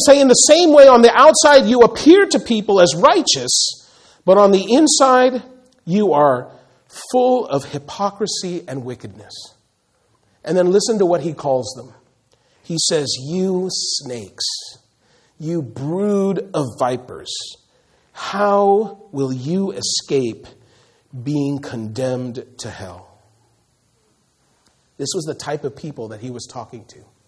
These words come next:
The ones that wanted to look good on the outside while being dirty on the inside.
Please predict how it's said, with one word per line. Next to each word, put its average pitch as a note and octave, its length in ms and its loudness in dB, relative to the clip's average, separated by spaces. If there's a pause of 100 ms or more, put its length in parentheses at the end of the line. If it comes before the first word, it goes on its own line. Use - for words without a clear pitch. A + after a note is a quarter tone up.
(520)
The D3 80 -6
ones D#3+ 240 -2
that D#3+ 120 -6
wanted D#3 440 -4
to D3+ 100 -10
look D3+ 380 -10
good F3+ 520 0
on D3 140 -4
the C#3+ 140 -2
outside A#2+ 680 -6 (800)
while C3+ 160 -4
being C#3 340 -4
dirty C#3+ 480 0
on B2+ 160 -8
the B2 140 -6
inside. A2 580 -10